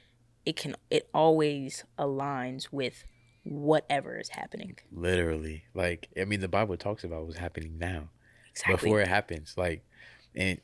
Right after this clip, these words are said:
Speaker 2: so that, that's, c-, you know, 'cause, like, 'cause you talking about Greg. Greg asked me a question, uh, as far as, like, what I think about how people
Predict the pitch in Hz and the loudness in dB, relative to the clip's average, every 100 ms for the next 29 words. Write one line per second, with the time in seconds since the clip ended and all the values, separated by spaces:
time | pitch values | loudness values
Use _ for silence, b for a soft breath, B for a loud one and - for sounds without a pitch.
0 | - - 120 143 - 131 - - - 104 | -14 -2 4 6 6 2 2 -6 -6 -2
1 | 92 80 78 85 80 80 76 _ _ _ | -2 -2 0 -2 0 -2 -4 _ _ _
2 | _ _ - - 101 98 95 82 78 78 | _ _ -10 -6 -4 -4 -4 -4 -6 -6
3 | 78 78 78 - 92 95 64 85 - 78 | -4 -2 -4 -4 2 2 2 0 -2 -6
4 | 85 78 - 80 80 b b b b - | -4 -6 -6 -12 -12 b b b b -6
5 | 82 80 - 80 78 76 76 - 78 78 | -4 -4 0 0 0 -2 -6 -4 -4 -4
6 | - 78 78 78 80 - 85 - 78 | -4 -8 -6 -8 -10 -10 -12 -10 -12